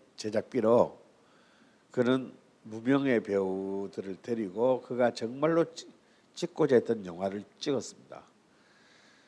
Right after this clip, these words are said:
그렇게 해서 이제 그 태영 영화사의 주력 개봉극장인 단성사의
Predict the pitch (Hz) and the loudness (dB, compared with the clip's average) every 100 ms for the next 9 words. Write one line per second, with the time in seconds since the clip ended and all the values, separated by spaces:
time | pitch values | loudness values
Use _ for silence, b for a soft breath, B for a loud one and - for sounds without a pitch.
0 | _ _ - 170 180 185 170 156 127 135 | _ _ 4 8 10 10 10 6 6 8
1 | 131 127 131 127 123 120 - 160 151 135 | 8 6 2 4 4 2 6 6 6 0
2 | 110 113 123 107 107 95 113 113 120 117 | 2 2 2 2 2 -2 -4 2 2 0
3 | - _ _ _ - - B B B - | -10 _ _ _ -20 -18 B B B -20
4 | _ - - 127 131 123 104 - 110 110 | _ -20 10 12 12 10 -2 2 2 2
5 | 120 117 - _ - 113 120 127 - 127 | -2 -4 -12 _ -4 -2 -2 -4 2 6
6 | 107 98 | 6 4